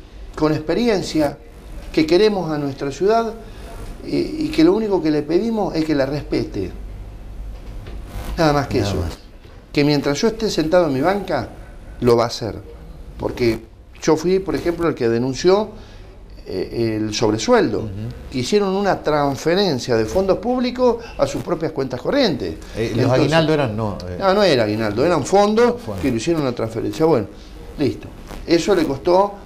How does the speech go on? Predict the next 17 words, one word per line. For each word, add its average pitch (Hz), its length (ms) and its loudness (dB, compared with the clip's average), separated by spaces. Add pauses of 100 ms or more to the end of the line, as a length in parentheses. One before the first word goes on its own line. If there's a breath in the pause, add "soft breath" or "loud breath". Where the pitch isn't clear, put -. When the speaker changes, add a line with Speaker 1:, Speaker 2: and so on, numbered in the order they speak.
(120)
Speaker 1:
que 120 100 0
dos 135 160 2
funcionarios 135 540 0
no 113 80 -2
estén 110 260 -4
más, 208 360 2 (400)
tanto 120 260 2
la 104 100 -2
secretaria 117 540 2
de 202 60 4
Hacienda 214 380 -2
como 143 200 -4
la 110 120 -2
subsecretaria 110 640 -2
de 110 80 2
Gobierno. 143 540 4 (540 loud breath)
Bueno, 135 300 0